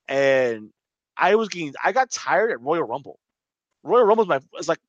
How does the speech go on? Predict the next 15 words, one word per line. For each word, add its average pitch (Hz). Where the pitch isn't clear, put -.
my 151
favorite 175
match, -
uh, 143
pay-per-view 170
of 139
the 117
year. 127
And 175
I 185
got -
tired. 147
It 147
was 131
like, 135